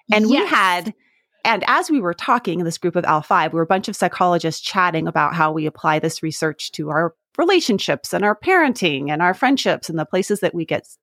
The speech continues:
Speaker 1: sort of tripped up. And I think at some point we thought, "Well, gosh, wouldn't it be interesting if someone could be a fly on the wall and hear how psychologists navigate this material in their own lives?" And that's where it kinda,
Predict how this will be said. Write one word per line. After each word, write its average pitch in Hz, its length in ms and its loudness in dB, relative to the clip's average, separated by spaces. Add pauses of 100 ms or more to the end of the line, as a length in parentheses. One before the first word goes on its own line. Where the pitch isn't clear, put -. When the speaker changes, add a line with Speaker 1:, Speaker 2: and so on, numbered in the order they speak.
(140)
Speaker 1:
sort - 200 -8
of 165 100 -6
tripped - 320 0
up. - 200 -2 (640)
And 208 140 2
I 214 40 2
think 427 360 0
at 247 120 -2
some 415 240 2
point 190 300 2
we 185 120 -2
thought, 180 340 2
"Well, 214 160 -6
gosh, 254 360 0
wouldn't 214 200 2
it 240 60 -6
be 254 100 0
interesting 170 400 -4
if 165 80 -6
someone 156 240 -4
could 170 100 -8
be 151 140 -6
a 147 40 -6
fly 170 360 0
on 156 80 2
the - 80 -4
wall - 320 0
and 151 160 -4
hear 165 580 2 (360)
how 190 440 2
psychologists 165 1040 0
navigate 165 840 0
this - 500 -4 (260)
material 185 760 2
in 175 180 -2
their 160 160 -2
own 147 200 -4
lives?" - 520 -6 (420)
And 185 80 -2
that's 208 200 0
where 339 100 4
it - 60 -4
kinda, 254 360 2